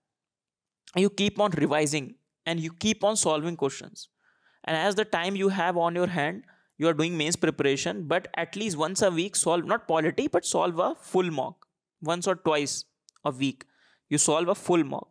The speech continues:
so that you also cater to your prelims preparation, because prelims is the first step toward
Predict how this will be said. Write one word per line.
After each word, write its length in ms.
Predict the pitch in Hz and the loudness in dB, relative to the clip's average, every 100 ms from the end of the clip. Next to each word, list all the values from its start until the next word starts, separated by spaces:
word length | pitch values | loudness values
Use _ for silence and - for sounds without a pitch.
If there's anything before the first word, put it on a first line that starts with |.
| - | -6
so 160 | 151 147 | 0 2
that 220 | 175 196 | 2 0
you 120 | 170 | 0
also 260 | 151 156 196 | 0 0 -2
cater 460 | - 151 143 175 | 0 0 2 0
to 100 | 175 | 4
your 140 | 165 180 | 2 2
prelims 360 | 156 156 156 | 0 0 0
preparation, 560 | 147 135 - 127 - 127 | -4 -4 -6 -8 -8 -8
because 220 | - - | -6 -4
prelims 320 | - 165 165 - | -2 -2 -2 -2
is 140 | 190 185 | 0 0
the 100 | 185 | 0
first 260 | 165 156 | 0 0
step 260 | - 143 - | -2 -4 -2
toward 260 | 135 180 | 0 0